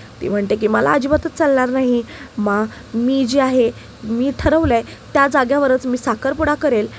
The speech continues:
किंवा मी साखरपुडा हा आता करणारच नाही." एवढं म्हणून सखी जी आहे ती आता प्रचंड आता तिच्या आईसमोर हट्ट करत असते. तेवढ्यातच सगळेजण हे पाहत असतात की आता सरकार आणि सखी हे जे आहेत ते खूपच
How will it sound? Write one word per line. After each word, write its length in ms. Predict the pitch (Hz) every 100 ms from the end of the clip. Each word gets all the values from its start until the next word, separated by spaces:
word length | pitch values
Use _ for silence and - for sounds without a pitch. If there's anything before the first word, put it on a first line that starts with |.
| - -
किंवा 320 | - 226 220 226 - - -
मी 140 | 262
साखरपुडा 560 | 269 247 254 247 226 196 - - -
हा 120 | 277
आता 160 | 254 208
करणारच 580 | - 240 208 214 220 220
नाही." 220 | 190 185 - - - 202
एवढं 260 | 202 196 220
म्हणून 300 | 233 196 214
सखी 380 | 214 233 - 226
जी 140 | 220
आहे 280 | 233 233 208 220 - - -
ती 40 |
आता 240 | 277 - 214
प्रचंड 600 | 208 226 226 302 262 220 220 - - -
आता 260 | 247 - 214 - -
तिच्या 180 | 254 220
आईसमोर 520 | - 214 277 294 233
हट्ट 320 | 247 247 - 214
करत 280 | 202 196
असते. 300 | 208 - - - - - - -
तेवढ्यातच 460 | 196 196 196 208
सगळेजण 400 | 233 196 202 202
हे 120 | 233
पाहत 340 | 240 254 277 339
असतात 320 | 294 - 214 - - - -
की 60 |
आता 180 | 247 254
सरकार 440 | - 233 190 226 208 - - -
आणि 200 | 226 240
सखी 420 | - 262 - 226 214 - -
हे 160 | 247
जे 120 | 233
आहेत 200 | 277 247 220
ते 60 | 269 -
खूपच 300 | 269 269